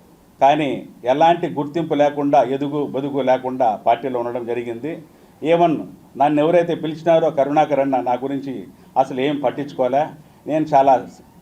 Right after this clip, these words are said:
పనులు చెప్పి అడిగాను, ఎందుకో ఒక పని కూడా చేయలేదు అన్న. అందుకని చెప్పానని మన ఎలక్షన్లో కూడా నేను కూడా, నేను, నా సహచరులు, మిత్రులు, లీడర్స్ చాలామంది కూడా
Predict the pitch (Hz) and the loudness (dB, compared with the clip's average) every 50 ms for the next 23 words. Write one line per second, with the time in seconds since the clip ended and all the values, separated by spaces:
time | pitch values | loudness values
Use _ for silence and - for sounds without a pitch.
0 | _ _ _ _ _ - 123 147 170 175 143 151 - - 170 - - 113 127 139 | _ _ _ _ _ 0 2 2 2 0 -2 -4 -6 -6 -6 -2 0 0 0 0
1 | 156 160 156 131 123 123 156 185 175 - - - - - _ _ _ - - - | 2 2 2 2 2 0 -4 -4 -6 -8 -16 -20 -20 -20 _ _ _ -16 -8 -6
2 | 151 170 190 196 196 220 190 170 - 165 151 156 160 165 165 165 165 160 160 - | -2 0 0 2 4 4 4 4 2 0 2 0 2 2 2 0 0 -2 -2 -2
3 | 143 143 151 139 117 117 117 120 120 117 123 139 135 - - _ _ _ _ _ | -2 0 2 2 4 2 2 2 2 0 0 -2 -2 -8 -16 _ _ _ _ _
4 | _ _ _ - - 127 139 143 139 160 165 165 160 151 156 160 156 156 151 147 | _ _ _ -4 -2 0 0 0 0 0 0 2 0 0 2 2 2 2 2 2
5 | 139 139 139 135 135 147 147 - 160 143 135 131 135 143 147 143 127 - 170 - | 2 2 4 2 2 0 -2 -4 -2 -2 0 2 4 4 6 6 4 4 2 -2
6 | - - - - - 107 120 139 143 143 139 139 139 135 117 - - - - - | -10 -20 -20 -20 -12 -6 -2 -2 0 0 2 2 4 4 4 2 2 -4 -16 -20
7 | _ - 117 123 127 127 127 131 131 131 - - - _ - - - 120 120 113 | _ -10 -8 -6 -6 -4 -6 -6 -8 -10 -14 -20 -20 _ -20 -10 -4 -2 -2 -2
8 | 117 127 120 120 123 143 131 120 120 123 127 127 - - - - - - - 107 | -2 -2 -4 -2 -2 -4 -4 -4 -4 -6 -6 -8 -10 -14 -20 -20 -20 -20 -12 -10
9 | 120 123 - 139 131 131 131 127 120 117 127 131 117 123 117 - - 123 123 127 | -10 -8 -6 -6 -6 -6 -6 -6 -4 -4 -4 -2 -2 -4 -6 -4 -2 0 2 2
10 | 131 127 127 123 123 120 113 123 127 147 170 180 | 2 0 -4 -4 -6 -4 -4 -2 0 0 0 0